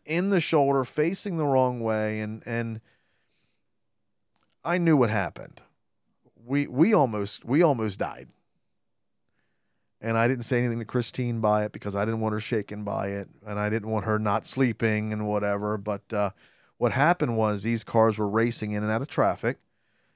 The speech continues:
The blue car came up behind us and veered over. He came within maybe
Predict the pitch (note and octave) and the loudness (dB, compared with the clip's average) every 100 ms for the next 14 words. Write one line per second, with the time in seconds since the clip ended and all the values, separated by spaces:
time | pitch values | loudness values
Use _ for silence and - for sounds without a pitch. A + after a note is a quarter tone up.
0 | _ - A#2+ B2 D#3 B3+ - C#3 B2+ - | _ -2 0 6 6 6 4 4 4 0
1 | C3+ C#3+ D3+ D3 B2+ - E3 D#3 A#2+ A#2 | -2 0 0 -2 -4 0 0 2 0 0
2 | A#2 A2+ A2 C3+ E3 E3 - D#3+ E3 G#2+ | -4 -6 2 4 6 4 4 4 4 2
3 | G#2 B2+ _ _ _ _ E3+ A#3 - F#3 | -2 -4 _ _ _ _ 0 0 0 0
4 | F3+ E3+ C#3+ - C#3+ C3 B2+ B2 C3+ C3 | 2 0 -2 0 0 0 -2 -2 0 0
5 | B2+ A#2+ | 0 -4